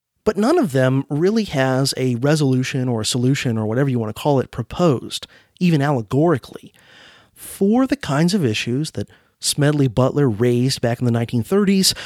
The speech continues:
or Dwight Eisenhower raised at the end of his presidency a few decades later, the larger real-world problem of having this massive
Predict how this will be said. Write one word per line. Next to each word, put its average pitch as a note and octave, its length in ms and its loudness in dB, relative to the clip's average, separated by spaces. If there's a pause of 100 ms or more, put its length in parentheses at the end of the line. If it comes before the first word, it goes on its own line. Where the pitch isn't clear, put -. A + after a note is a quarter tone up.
(200)
or E3 260 0
Dwight B2+ 260 -2
Eisenhower C#3 600 0
raised C3 480 -2
at A#2 80 -6
the A#2+ 140 -4
end A#2 120 -2
of G#2+ 100 -8
his G3 200 0
presidency C3+ 560 0
a A#2 60 -4
few - 180 -6
decades A#2 420 -6
later, D#3+ 300 -2 (280)
the D3 100 2
larger C3 560 0
real-world C3+ 640 0
problem D#3+ 500 -2
of G#2+ 120 -8
having D3+ 420 0
this C3 220 -2
massive C3 840 -2